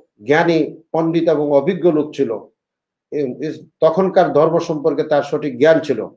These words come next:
যার কারণে সে এই নবুয়তি তত্ত্ব সংগ্রহ করার জন্য এত বড় একটা দাবি সং-, তত্ত্ব সংগ্রহ করার জন্য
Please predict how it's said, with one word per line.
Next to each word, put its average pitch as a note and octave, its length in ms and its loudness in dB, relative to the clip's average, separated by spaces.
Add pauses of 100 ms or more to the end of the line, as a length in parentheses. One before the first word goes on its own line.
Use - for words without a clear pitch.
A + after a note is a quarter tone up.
(580)
যার E3 280 2
কারণে F3+ 320 4
সে F#3 380 0 (540)
এই C#3+ 120 -2
নবুয়তি A#3 480 4
তত্ত্ব G3 340 0
সংগ্রহ E3+ 360 -2
করার D3+ 320 2
জন্য C3 400 -4 (160)
এত F3 180 -4
বড় G3+ 220 2
একটা F3 200 -2
দাবি D3+ 500 -2 (280)
সং-, D3 460 -6 (140)
তত্ত্ব D3 280 -4
সংগ্রহ D3+ 320 0
করার C#3+ 280 4
জন্য B2+ 380 -2